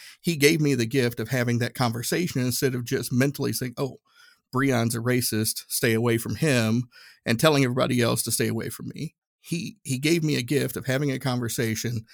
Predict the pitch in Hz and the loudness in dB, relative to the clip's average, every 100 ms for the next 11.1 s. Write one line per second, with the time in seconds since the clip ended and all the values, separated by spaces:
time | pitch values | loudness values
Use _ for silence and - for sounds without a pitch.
0 | - - _ 156 160 151 135 135 123 117 | -20 -20 _ 2 4 4 2 0 0 0
1 | 120 - 113 - 113 110 117 - _ _ | 0 0 -4 -4 -6 -6 -10 -12 _ _
2 | _ _ - 135 123 120 123 - 123 165 | _ _ 0 2 4 2 0 -2 0 4
3 | 165 147 123 180 190 127 127 160 - _ | 4 2 0 0 2 2 2 0 -6 _
4 | - _ 127 143 135 127 131 123 123 - | -20 _ 2 4 4 2 2 2 0 -6
5 | _ _ - 117 117 - 113 110 127 113 | _ _ -2 0 0 0 -2 -2 -2 -2
6 | 113 113 110 131 120 117 113 117 113 123 | -2 -2 -2 0 2 0 0 -2 -4 -6
7 | - 117 120 165 - - - _ - 127 | -8 -10 -8 -10 -14 -20 -20 _ 0 2
8 | 123 - 175 160 139 143 123 117 117 117 | 2 2 2 4 2 0 -2 0 0 2
9 | - 208 226 113 113 185 202 _ 143 135 | 2 0 2 0 0 0 -4 _ 2 4
10 | 123 120 127 123 - 208 185 - - - | 2 0 -2 -2 -2 -2 -2 -6 -16 -18
11 | - | -18